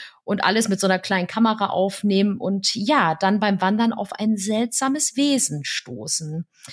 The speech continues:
Ja, der ist ein bisschen trashy, aber den, äh, kann man sich mal angucken, wenn man mal so fünf Minuten ein bisschen Langeweile hat. Aber man merkt, dass der sich auch sehr auf dieses Ranch-Ding bezieht, weil der, dieser Wanderweg ist zum Beispiel auch so ein ganz, so ein Ödland,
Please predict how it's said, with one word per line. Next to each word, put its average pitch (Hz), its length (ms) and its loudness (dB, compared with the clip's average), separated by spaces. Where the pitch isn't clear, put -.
Ja, 165 240 2
der - 120 6
ist 370 100 2
ein - 20 0
bisschen 392 240 6
trashy, 349 600 4
aber 220 160 2
den, 214 280 2
äh, 160 120 2
kann 226 160 4
man 226 120 4
sich 175 160 0
mal 147 100 0
angucken, 175 420 -2
wenn 170 100 4
man 175 140 4
mal 170 100 4
so 170 80 -2
fünf 190 320 -4
Minuten 180 380 0
ein 170 80 0
bisschen 165 500 -2
Langeweile 156 640 -2
hat. - 220 -6
Aber 202 140 2
man 220 160 4
merkt, 233 280 6
dass 214 120 0
der 226 180 4
sich 226 120 2
auch 202 80 2
sehr 214 180 4
auf 214 80 -2
dieses 185 640 2
Ranch-Ding 214 560 4
bezieht, 208 260 0
weil 180 220 4
der, 165 100 -6
dieser 170 300 0
Wanderweg 180 420 2
ist - 160 0
zum 180 100 0
Beispiel 165 260 -2
auch 170 100 0
so 170 140 -2
ein 156 40 -6
ganz, 170 280 0
so 180 60 0
ein 180 100 -4
Ödland, 156 640 -2